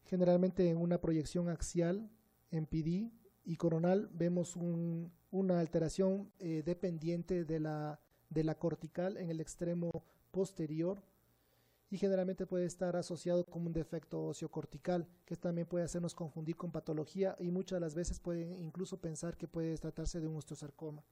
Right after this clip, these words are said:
pues, puesto que es una área muy vascularizada en este, a este nivel, lo que se conoce como la raya metafisaria posterior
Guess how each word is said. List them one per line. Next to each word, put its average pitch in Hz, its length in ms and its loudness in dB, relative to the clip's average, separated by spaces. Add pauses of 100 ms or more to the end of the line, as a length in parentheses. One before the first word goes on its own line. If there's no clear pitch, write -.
(500)
pues, 170 200 0 (140)
puesto 180 300 -2
que 170 80 -4
es 156 80 -6
una 165 160 -4
área 165 240 0
muy 175 160 0
vascularizada 165 720 -2
en 160 100 -2
este, - 380 -8
a 156 100 -4
este 156 240 -6
nivel, 156 380 -2 (560)
lo 175 100 4
que 175 80 -2
se - 140 -2
conoce 180 340 0
como 175 240 -2
la 160 160 2
raya 175 380 4
metafisaria 170 640 -2
posterior 170 680 2